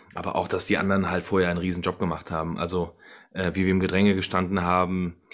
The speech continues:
äh, äh, auch dann am Ende das Gedränge dominiert haben. Ähm, genauso hinter mit den Kicks, dass wir halt die Dinger schön hochgesetzt haben, die, die litauische Hintermannschaft unter Druck gesetzt haben, da dann halt von den Fehlern profitiert haben. Das war ja eigentlich so ein,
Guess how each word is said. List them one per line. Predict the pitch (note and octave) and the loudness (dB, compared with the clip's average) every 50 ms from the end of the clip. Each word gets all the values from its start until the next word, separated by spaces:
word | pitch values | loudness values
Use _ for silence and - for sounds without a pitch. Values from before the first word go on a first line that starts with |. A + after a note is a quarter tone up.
| - - - _ - | -20 -20 -20 _ -6
äh, | F#2 | -4
äh, | F#2 F2+ F2 F2 E2+ - - F2+ F2 E2+ | -2 0 0 0 -2 -2 -2 0 0 0
auch | - E2+ - | 0 0 0
dann | - F#2+ F#2 F2 F#2+ | 2 0 0 2 0
am | F#2 F2 | 0 2
Ende | F2+ F#2+ | 2 0
das | F2+ - - | 0 0 0
Gedränge | G2 F#2 F#2 F2 - F#2 F#2 F#2 F#2 F2+ | 0 0 0 -2 -2 0 0 0 0 0
dominiert | F2+ F2 F2+ F2+ F#2 G2+ G2 - - | 0 0 2 2 2 2 2 0 2
haben. | F2+ F2 F2 F2 F2 F2+ F2 E2+ E2+ - _ _ _ _ _ _ - - - - _ _ _ - | 2 2 2 2 0 -2 -4 -4 -4 -8 _ _ _ _ _ _ -20 -20 -20 -20 _ _ _ -12
Ähm, | F2 E2+ E2+ E2+ E2 E2 D#2 D#2 - _ _ - - _ - | -10 -8 -6 -6 -6 -8 -10 -10 -16 _ _ -20 -20 _ -6
genauso | F2+ F2+ F2+ G2 F#2 F#2+ | -4 0 0 0 0 0
hinter | F2+ G2+ G2 G2 F#2+ | 2 2 2 2 0
mit | F2+ F2+ E2 - | -2 -2 -2 -2
den | F#2+ F2 | -4 -4
Kicks, | - - G2+ - - - - - | 0 -2 -2 -2 -2 -4 -4 0
dass | - F2+ F2 - | 0 -2 0 2
wir | G#2 F#2 | 0 2
halt | F2+ F2+ F2 - | 2 0 -2 -2
die | - | -2
Dinger | G2+ G2 G2+ F#2+ | 0 2 2 2
schön | F#2+ - - G2+ F#2+ | 0 0 0 2 2
hochgesetzt | F#2 G2 G2+ - - F#2+ F#2 G2 F#2+ - - | 2 2 0 0 0 0 0 2 2 2 0
haben, | G#2 F#2+ F2+ F#2 F2+ F2+ F#2 F#2 F2 - - - - - - _ - | 2 2 2 4 4 2 0 -2 -2 -6 -10 -20 -20 -20 -20 _ -6
die, | F2+ F2+ F2+ F2 E2 | -4 -2 0 -2 -2
die | - F#2 | -2 -2
litauische | F#2 G2 G2+ G2+ - F#2+ F#2 E2+ - G2 | 0 0 0 2 2 0 0 0 0 -4
Hintermannschaft | F#2 - G2 F#2+ F#2 - G2+ F2 | -2 0 0 0 0 0 -2 -2
unter | F#2 F2 F2+ | -2 -2 -2
Druck | F2 - G2 - | -2 -2 -2 -2
gesetzt | G2 F2+ G2 F2 - - - | 0 0 0 0 0 0 2
haben, | F2+ F2+ F2+ F2 F#2 F2+ F2 | 2 2 2 2 0 -2 0
da | F2 F2 E2+ | 0 0 0
dann | F#2+ F#2 F2 | 0 -2 -2
halt | F#2+ F#2 F2+ - | -2 -2 -4 -2
von | - F2+ | -2 -2
den | G2 F#2 | -2 -2
Fehlern | F2+ - - G2 G2 G2 F#2 F#2 | -2 0 0 2 2 2 2 0
profitiert | - G2+ - - G2 - - F#2+ F2+ - F#2+ | -2 -4 -4 -4 -6 -4 -4 -4 -4 -2 0
haben. | F2 F2+ F2 E2+ - - - - - - - - - - - - | 0 0 0 -2 -6 -14 -20 -20 -20 -20 -20 -20 -20 -20 -20 -12
Das | - E2 - | -6 -6 0
war | - F2+ | 2 2
ja | F#2 F#2 F2 | 4 4 4
eigentlich | F2 F#2 F#2+ F#2+ F#2 | 2 2 0 -2 -2
so | - G2+ F#2+ | 0 0 2
ein, | F#2+ F#2 F2+ E2+ - | 2 2 0 -2 -6